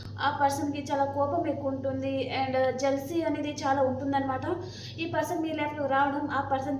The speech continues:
చూడలేరన్నమాట. ఆ, చాలా, ఆ, కోపం అనేది ఉంటుంది. And ఈగోయిస్టిక్ పర్సన్ వారు, వారే, ఆ, వారితో ఉండాలి, మీరు అసలు ఉంటే తను భరించలేదు అన్నట్టుగా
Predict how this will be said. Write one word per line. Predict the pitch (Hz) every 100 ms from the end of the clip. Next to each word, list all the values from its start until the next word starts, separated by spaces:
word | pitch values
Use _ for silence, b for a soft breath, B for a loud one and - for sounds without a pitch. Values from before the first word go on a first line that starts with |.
| 285
చూడలేరన్నమాట. | 285 302 269 233 226 220 220 220 - - B B B B
ఆ, | 254 262
చాలా, | 285 269 269 262 254 247 - - -
ఆ, | - 240 247 247 240 240 240 233 - - - -
కోపం | 302 330 339
అనేది | 302 294
ఉంటుంది. | 262 262 285 320 349 339 285
And | 277
ఈగోయిస్టిక్ | - 302 349 349 294 240
పర్సన్ | 247 240 240 233
వారు, | 226 226 - B B
వారే, | 269 285 311 311
ఆ, | 311 - 269 269 262 262
వారితో | 254 277 277
ఉండాలి, | 262 254 269 262
మీరు | 269 294
అసలు | 285 285 269
ఉంటే | 277 294 320 330
తను | 285 277
భరించలేదు | 247 254 269 294 262 254
అన్నట్టుగా | 262 254 269 247 262 269 311